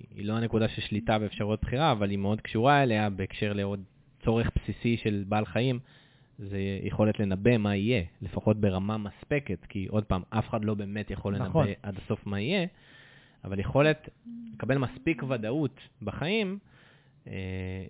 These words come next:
Speaker 1: שזה גם אבן, אה, בניין, אבן יסוד מאוד מאוד, אה, חשובה לרווחה ה-, הבסיסית, ורואים את זה גם בשטח, שככל שאנחנו יכולים לספק יותר ודאות,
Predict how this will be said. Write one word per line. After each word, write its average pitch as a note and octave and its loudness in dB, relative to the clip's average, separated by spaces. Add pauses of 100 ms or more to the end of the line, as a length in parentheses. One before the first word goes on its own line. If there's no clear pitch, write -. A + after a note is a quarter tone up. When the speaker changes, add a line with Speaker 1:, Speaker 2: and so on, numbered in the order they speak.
(200)
Speaker 1:
שזה G2 -6
גם A#2+ -2 (1080)
אבן, B2+ -2
אה, A2+ -2 (380)
בניין, A#2 2
אבן A#2 0
יסוד A#2 2
מאוד A2 4
מאוד, A2 2
אה, G2+ 0
חשובה A2 2 (760)
לרווחה G#2 0
ה-, G2+ -10
הבסיסית, G#2 0 (100)
ורואים F#2 0
את A2 2
זה G#2+ 2
גם G#2 -2
בשטח, C3+ -2
שככל G#2+ -4
שאנחנו B2 -6
יכולים G#2+ -6
לספק G#2 -8
יותר G#2 -6
ודאות, B2 -2